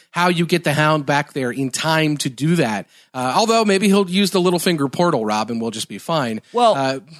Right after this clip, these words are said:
Speaker 2: let me pitch you on something. Okay, so,
Speaker 1: Let's hear
Speaker 2: all
Speaker 1: it.
Speaker 2: right, so he's up there in the River Run general area, right?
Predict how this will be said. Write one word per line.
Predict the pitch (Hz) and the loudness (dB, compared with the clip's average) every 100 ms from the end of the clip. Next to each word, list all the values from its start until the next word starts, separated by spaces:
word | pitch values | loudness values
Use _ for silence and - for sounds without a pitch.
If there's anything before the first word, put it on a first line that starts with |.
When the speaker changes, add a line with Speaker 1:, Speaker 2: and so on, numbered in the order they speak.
| 165 | -4
Speaker 2:
let | 185 226 | 0 2
me | 233 | 2
pitch | - 208 - | 2 -2 2
you | 170 | 2
on | 139 | 2
something. | - 117 117 110 | 2 -2 -4 -4
Okay, | 123 147 123 | 0 0 0
so, | - 180 170 165 | 2 4 6 6
Speaker 1:
Let's | 156 160 | 4 4
hear | 165 | 4
Speaker 2:
all | |
Speaker 1:
it. | 156 | 2
Speaker 2:
right, | - 139 | 0 0
so | 190 | 2
he's | 156 226 220 | 4 2 2
up | 214 - _ | 0 -2 _
there | 170 180 175 175 165 - _ - | -2 2 4 4 2 -2 _ -4
in | 180 185 | 0 2
the | 175 | 2
River | 156 175 151 165 | 4 4 4 4
Run | 151 160 160 156 151 151 120 | 4 4 4 2 2 0 0
general | 120 151 156 147 143 135 - | 2 2 4 4 4 2 0
area, | 135 123 117 120 117 120 | 0 2 2 2 2 2
right? | 131 135 151 | 2 2 -2